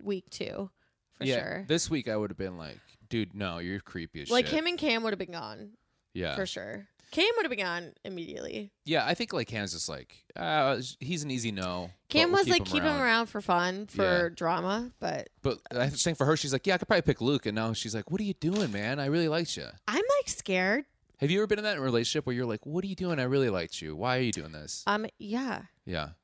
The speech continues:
Speaker 1: The last one I was in. <laughs>
Speaker 2: I guess everyone's relationship's like that,
Speaker 1: All
Speaker 2: yeah.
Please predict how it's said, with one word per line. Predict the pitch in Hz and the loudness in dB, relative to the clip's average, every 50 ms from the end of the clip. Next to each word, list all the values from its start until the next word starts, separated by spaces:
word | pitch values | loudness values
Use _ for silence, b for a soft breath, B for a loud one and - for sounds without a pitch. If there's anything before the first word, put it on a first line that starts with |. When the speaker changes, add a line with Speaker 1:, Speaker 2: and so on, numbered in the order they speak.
| _ _ | _ _
Speaker 1:
The | - 196 214 202 | -6 -4 -4 -2
last | 190 202 226 262 254 - - | -2 -4 -4 -4 -4 -6 -6
one | 175 160 156 | -6 -8 -8
I | 135 117 | -8 -10
was | 107 104 - - | -10 -10 -10 -10
in. | - 185 | -10 -8
<laughs> | - 143 127 | -8 -4 -4
Speaker 2:
I | 127 | -2
guess | 131 156 139 131 | 0 0 0 0
everyone's | 120 107 110 98 90 85 | 0 2 2 0 0 -2
relationship's | 82 82 85 85 - 123 - - | -4 -2 0 2 2 2 4 4
like | 156 127 - | 2 4 4
that, | - 113 98 92 82 - | 4 2 4 2 2 2
Speaker 1:
All | 107 | 0
Speaker 2:
yeah. | 104 90 80 | 2 2 0